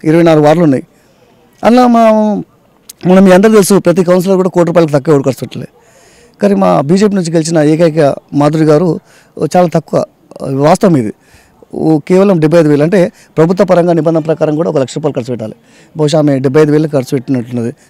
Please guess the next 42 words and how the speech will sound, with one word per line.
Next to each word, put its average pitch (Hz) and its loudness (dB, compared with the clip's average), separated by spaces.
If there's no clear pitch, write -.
చాలా 190 2
తక్కువ 156 -2
అనమాట. 120 -4
అంటే 220 -2
ప్రజలు 220 2
గెలిపించారు 202 0
అక్కడ. 139 -2
అక్కడ 190 0
పెద్ద 185 2
ఎత్తులు 233 2
మరి 233 2
చాలా 185 4
ఒక్కడు 180 0
యాభై 180 2
లక్షలు, 196 0
ఒకటి 175 0
కోటి 170 -2
రూపాయలు 175 -2
కూడా 160 -4
ఖర్చు 131 -6
పెట్టారు. - -14
ఆ, 175 0
నేను 226 2
ఒకటి 214 2
నాకు 214 0
ఆ 190 2
ఓ 190 2
అనిపిస్తా 220 0
అన్నమాట. 165 2
ప్రజల్లో 202 2
ఒక్కోసారి 180 0
పర్వాలేదు, 170 0
ఇక్కడ 160 0
కొద్ది 151 0
నీతి 160 2
నిజాయితీ 156 2
ఉన్నది, 143 0
అది 147 0
ఎప్పటికో 165 0
పనికొస్తా 139 -4
అనిపిస్తది. 117 -10
ఖచ్చితంగా 160 0